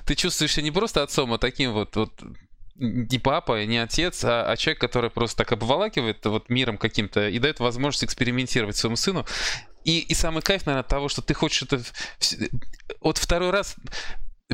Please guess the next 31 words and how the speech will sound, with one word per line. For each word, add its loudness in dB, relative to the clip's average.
пережить, 2
это, 2
знаешь, 2
вот -2
как 0
любое 2
там -2
произведение, 0
как 0
бы 2
ты -2
второй 0
раз -2
не 0
слушал 0
музыкальное 0
произведение 0
или -2
не 0
читал 2
книгу, 0
ты 4
уже 0
по-другому 0
воспринимаешь. 0
А 4
ты 2
помнишь 0
те 2
вот -2
впечатления? 0